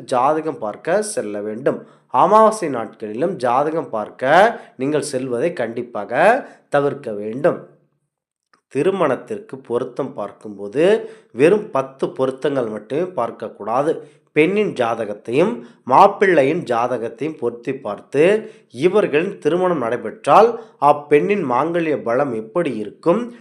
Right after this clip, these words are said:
கணவரின் உத்தியோகம் எப்படி இருக்கும் என பார்க்க வேண்டும். இது பஞ்சாங்கத்தில் குறிப்பிடப்பட்டுள்ள பத்து பொருத்தங்களாக பார்க்க முடியாது. ஜாதகத்தில் பெண் பையன் இவ்விருவரின் அமைப்பு எப்படி இருக்கு என்பதை கண்டிப்பாக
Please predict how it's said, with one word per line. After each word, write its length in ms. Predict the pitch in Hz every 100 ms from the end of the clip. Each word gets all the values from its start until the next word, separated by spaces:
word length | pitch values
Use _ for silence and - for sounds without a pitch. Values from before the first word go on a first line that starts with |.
| _ _
கணவரின் 600 | 135 160 214 196 165 190
உத்தியோகம் 540 | 135 127 139 170 160 131
எப்படி 300 | 117 143 135
இருக்கும் 340 | 113 113 - 113
என 160 | 107 165 202
பார்க்க 380 | 123 113 - 107
வேண்டும். 440 | 101 104 117 185 233 - _ -
இது 200 | 190 202 208
பஞ்சாங்கத்தில் 840 | 127 180 226 214 196 175 185 185
குறிப்பிடப்பட்டுள்ள 840 | 143 139 156 143 - - 104 101 143 214 - - _ -
பத்து 360 | 170 175 - 214
பொருத்தங்களாக 840 | - 127 127 120 107 104 110 185
பார்க்க 360 | 160 135 135 120
முடியாது. 480 | 104 101 117 143 165 - - _
ஜாதகத்தில் 800 | 110 139 180 208 156 131 - 180 180
பெண் 220 | 131 151 180
பையன் 320 | 120 117 131
இவ்விருவரின் 800 | 117 107 113 117 107 107 123 190 233 - _ 113
அமைப்பு 380 | 131 196 196 175 127
எப்படி 400 | 113 117 170 139
இருக்கு 320 | 117 123 123 123
என்பதை 340 | 110 107 120 170
கண்டிப்பாக 560 | 113 113 120 104 101